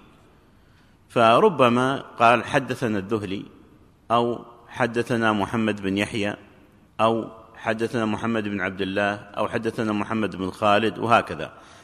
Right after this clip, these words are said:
فربما نسبه فقط، وربما سماه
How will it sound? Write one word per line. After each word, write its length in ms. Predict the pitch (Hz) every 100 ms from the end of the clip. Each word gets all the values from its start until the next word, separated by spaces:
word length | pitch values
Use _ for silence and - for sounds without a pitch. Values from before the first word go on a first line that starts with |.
| -
فربما 920 | - 131 131 117 185 156 131 127 127 - - - - - -
نسبه 680 | 101 - 123 135 143 113 117
فقط، 400 | 101 107 - 113
وربما 560 | 110 123 127 120 120 117
سماه 680 | 117 127 107 120 117 127